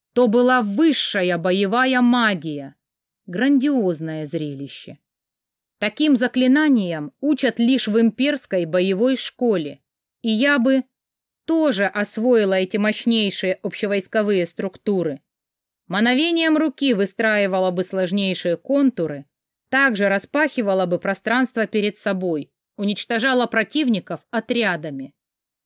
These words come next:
Но мне суждено было пойти иным путем. Шлейфы его энергии переплетаются в многоуровневых схемах, бьются молниями,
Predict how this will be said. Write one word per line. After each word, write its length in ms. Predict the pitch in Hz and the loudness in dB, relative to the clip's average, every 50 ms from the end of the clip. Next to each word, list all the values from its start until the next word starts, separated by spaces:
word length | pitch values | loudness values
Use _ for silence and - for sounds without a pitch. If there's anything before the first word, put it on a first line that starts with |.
| _ _ _ | _ _ _
Но 480 | 180 180 202 220 220 220 220 214 196 - _ _ _ _ _ _ _ _ _ | -6 -2 0 0 0 0 0 -2 -6 -10 _ _ _ _ _ _ _ _ _
мне 280 | - 208 220 240 277 294 | -4 0 2 2 2 0
суждено 480 | - 285 262 202 202 247 247 240 247 233 | 0 -2 -4 -2 0 0 2 2 2 0
было 260 | 202 220 214 208 202 | 0 0 0 0 0
пойти 400 | 202 202 190 190 185 - 233 226 - | -2 -2 -4 -4 -4 -6 -8 -4 -2
иным 400 | 233 226 226 220 202 180 160 147 | 0 0 2 2 0 -2 -4 -8
путем. 540 | - 156 143 - - 160 151 143 139 156 - _ _ _ _ _ _ _ _ _ _ _ _ _ - | -10 -12 -12 -12 -12 -12 -12 -12 -12 -14 -18 _ _ _ _ _ _ _ _ _ _ _ _ _ -20
Шлейфы 520 | - - 226 240 254 262 262 - - 262 247 | -8 -4 0 2 2 2 2 0 2 2 2
его 260 | 240 240 214 247 240 | 2 2 2 0 0
энергии 640 | - 240 233 240 277 311 311 285 202 160 165 151 139 - | 2 2 2 4 4 2 0 -2 -4 -6 -8 -10 -10 -6
переплетаются 840 | - 214 214 208 - 226 226 226 247 277 285 277 269 - - 254 233 | -4 -2 -2 -2 -2 -2 -2 0 0 0 2 2 0 0 0 -2 -2
в 60 | 208 190 | 0 0
многоуровневых 1080 | 208 208 220 226 202 220 233 - - - 294 320 330 311 302 277 277 277 254 277 262 | 2 2 2 2 0 0 -2 -4 -4 -4 -2 0 0 0 0 0 0 0 0 -2 -4
схемах, 800 | - - - - - 214 208 196 170 160 156 156 151 - _ _ _ _ _ _ _ _ | -6 -8 -10 -10 -8 -6 -4 -4 -4 -4 -8 -10 -14 -16 _ _ _ _ _ _ _ _
бьются 500 | - 165 175 175 254 294 277 - - 285 | -10 -8 -4 -2 -2 -2 -2 -2 -2 0
молниями, 800 | 277 277 294 277 262 220 196 180 170 165 160 156 151 147 143 143 | 2 2 4 2 2 2 0 -2 -4 -4 -6 -8 -10 -10 -12 -14